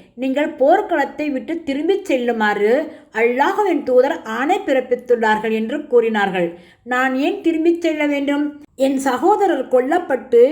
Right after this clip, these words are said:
அவருடைய உடல் சின்னாபின்னப்படுத்தப்பட்ட செய்தி என் காதுக்கு எட்டத்தான் செய்தது. இறைவழியில் இந்த தியாகம் மிகவும் குறைவுதான். அவருக்கு நேர்ந்த கதியைக் கண்டு நான் பதறவில்லை, அமைதியாகத்தான் இருக்கின்றேன்.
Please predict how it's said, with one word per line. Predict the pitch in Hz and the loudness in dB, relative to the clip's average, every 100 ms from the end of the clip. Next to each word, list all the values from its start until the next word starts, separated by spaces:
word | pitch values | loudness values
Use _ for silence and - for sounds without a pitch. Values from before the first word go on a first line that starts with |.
| 349 - - | 0 -10 -12
அவருடைய | 220 269 277 269 | -4 -2 2 2
உடல் | 254 277 415 - | 2 2 0 0
சின்னாபின்னப்படுத்தப்பட்ட | 285 294 349 403 359 311 277 254 233 247 - 233 - | -6 -2 -2 0 0 -2 -4 -4 -4 -6 -4 -6 -4
செய்தி | 233 240 233 285 302 | 2 2 2 2 0
என் | 240 233 | 0 -2
காதுக்கு | 226 240 311 - 339 | -2 -2 -4 0 2
எட்டத்தான் | 254 233 269 - 247 294 | 2 0 -2 -4 -2 -2
செய்தது. | 339 247 233 220 180 170 - - _ - | 2 2 4 2 0 -2 -10 -20 _ -10
இறைவழியில் | 254 349 440 403 320 330 370 | -2 2 4 2 2 0 -2
இந்த | 285 254 | -2 -2
தியாகம் | 240 214 233 277 320 339 | -2 0 0 0 -2 0
மிகவும் | 262 240 339 381 415 - | 0 0 0 0 -2 0
குறைவுதான். | 269 247 226 214 190 175 - _ _ | 2 2 2 -2 -4 -8 -18 _ _
அவருக்கு | - 247 285 285 269 | -4 -2 -2 -2 -2
நேர்ந்த | 240 254 339 359 | 0 0 0 0
கதியைக் | 247 240 240 285 302 - | 0 -2 -2 -4 -4 -4
கண்டு | 233 262 | -2 -2
நான் | 294 233 285 320 | -2 -2 -4 -4
பதறவில்லை, | 226 233 339 381 285 240 190 170 - - _ | -2 0 0 0 0 0 0 -2 -10 -20 _
அமைதியாகத்தான் | 202 240 349 415 370 294 269 - 277 339 | -6 -2 4 6 6 2 -4 -4 -2 0
இருக்கின்றேன். | 262 220 240 220 202 185 | 0 -2 -6 -4 -4 -4